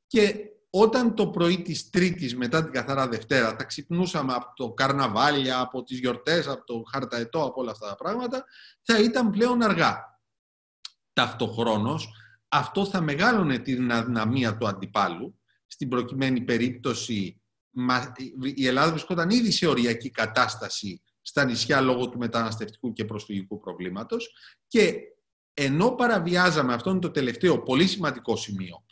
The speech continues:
ενώ η Τουρκία παραβιάζει κατάφορα το διεθνές δίκαιο, ε, χρησιμοποιώντας εμέσως διατάξεις του για ανθρωπιστικό δίκαιο, για το δίκαιο για το ασύλου κτλ, προκειμένου να μας τα-, αποσταθεροποιήσει,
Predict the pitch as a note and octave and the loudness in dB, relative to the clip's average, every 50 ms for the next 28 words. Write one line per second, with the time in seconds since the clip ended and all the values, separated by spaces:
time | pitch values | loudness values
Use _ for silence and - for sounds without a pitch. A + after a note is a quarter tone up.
0 | _ - - - _ _ - C#3+ C#3 C#3 D#3 F#3+ A#3 B3 A3+ - G#3 F3+ D#3+ - | _ -20 -20 -20 _ _ -2 0 2 4 4 4 4 4 2 0 -2 -2 -2 0
1 | - G3+ E3+ B2 A2+ A2+ - - D3 C3+ C3 B2 C3+ D#3 F#3 G#3+ A3 G#3 F#3+ - | 2 2 2 2 2 2 2 4 4 4 4 2 2 2 2 2 2 2 0 0
2 | - D#3 C3+ - - A3+ A#3+ A3+ A3+ G#3 F#3 E3 D3+ - - C#3 B2 B2+ B2 A2+ | 0 0 0 2 4 4 4 4 4 2 4 2 2 0 0 0 0 2 0 0
3 | A2 A2+ C#3 B2+ A#2 G#2+ G#2+ A2 G#2+ G2 - - F#2+ F2+ G2+ - - _ _ _ | -2 -2 0 0 0 0 0 0 -2 -2 -4 -8 -10 -10 -10 -12 -18 _ _ _
4 | _ _ _ _ _ _ _ _ _ _ _ _ _ _ _ _ _ C3+ B2+ B2 | _ _ _ _ _ _ _ _ _ _ _ _ _ _ _ _ _ -2 -2 -2
5 | B2 B2 - - C#3+ C3 - - D3+ D#3+ D#3 - D3 D#3+ E3+ E3 D#3 C3+ - C#3+ | -2 -4 -6 -8 -8 -6 -4 -4 -4 -4 -2 0 0 0 2 2 0 0 0 -2
6 | C3 C#3 D3 D3 - D3 B2 C3+ C3 B2 A#2 - D3 C#3+ C#3+ - - - - C3 | 0 0 0 -2 -2 -4 -4 -2 -2 -2 2 2 2 2 2 0 -6 -8 -6 -2
7 | B2 B2+ B2 A#2+ A#2 A#2 - A2+ A2 B2 A2 - - A2+ - C3+ C3+ B2+ G#2+ A2+ | 0 2 2 2 0 -2 -6 -6 -6 -6 -8 -8 -10 -10 -4 -2 -2 0 2 0
8 | B2+ B2+ - C#3 B2+ B2 A#2+ A#2 A#2+ A2 A#2 A#2+ A2+ C3 B2 B2 A#2+ - - B2+ | 0 0 0 -2 -2 -2 -2 -2 -2 -4 -4 -4 -4 -6 -6 -6 -6 -6 -4 -4
9 | B2 A#2+ - - B2+ B2+ B2 B2 A#2 A#2+ G#2+ G#2 G#2 G2 F#2+ F#2 - - A#2+ C#3 | -4 -4 -4 -2 -2 -2 -2 -2 -4 -8 -8 -6 -8 -8 -8 -8 -6 -2 -2 0
10 | F#3 A#3 - - - _ _ _ - C3 A2 - C3+ C#3+ C#3+ C3+ B2+ B2 A#2 A#2 | 0 -2 -6 -12 -20 _ _ _ -6 -6 -6 -2 0 2 2 2 2 0 0 -2
11 | A2+ G#2 A2+ A#2+ A2+ - _ B2 A#2+ - - A2 G#2 - A#2 G#2 G#2+ A2+ G2+ F#2+ | -2 -4 -6 -10 -12 -6 _ -2 -2 -2 -4 -6 -6 -6 -8 -8 -6 -6 -6 -6
12 | F#2 - F#2+ F2 E2+ F2 - - - F#3 A3 - | -8 -8 -8 -10 -10 -10 -10 -6 -6 -6 -6 -8